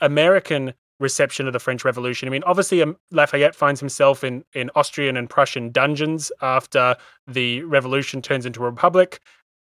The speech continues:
During the Reign of Terror, Lafayette's wife and her family are detained by the revolutionary authorities, and American officials, while officially they don't really get involved, unofficially they are very much informing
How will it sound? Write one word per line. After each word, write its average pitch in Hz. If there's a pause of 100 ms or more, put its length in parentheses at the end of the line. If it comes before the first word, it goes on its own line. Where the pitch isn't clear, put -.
(240)
During 175
the 175
Reign 165
of 151
Terror, 160
Lafayette's 139
wife 135
and 123
her 160
family 151
are 127
detained 160
by 190
the 190
revolutionary 190
authorities, 175 (320)
and 139
American 170
officials, 156 (360)
while 139
officially 202
they 156
don't 147
really 139
get 131
involved, 127 (120)
unofficially 135 (380)
they 139
are 135
very 151
much 139
informing 127